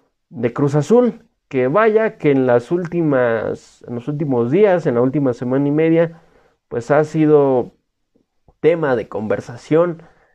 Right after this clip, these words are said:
Hay mucho que platicar del cuadro azul y, bueno, pues mucha, mucha información que, pues, el día de hoy, viernes once de diciembre del dos mil veinte, pues ha, ha empezado a surgir del seno cementero.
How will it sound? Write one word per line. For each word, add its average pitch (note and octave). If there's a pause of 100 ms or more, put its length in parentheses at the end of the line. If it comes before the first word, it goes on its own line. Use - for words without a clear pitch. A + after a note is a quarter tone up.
(180)
Hay C3+
mucho D3
que -
platicar B2+
del A2
cuadro C3
azul F#3+ (880)
y, A#3
bueno, G#3+
pues D3+
mucha, F3
mucha E3
información C#3+
que, D3+ (400)
pues, A2
el A2+
día C3+
de B2
hoy, C3
viernes B2+
once B2+
de G#2
diciembre A#2+
del A2
dos A#2
mil C#3+
veinte, E3+ (400)
pues G#2+
ha, B2 (340)
ha C#3
empezado C3+
a B2
surgir B2 (400)
del A#2+
seno C3+
cementero. A2+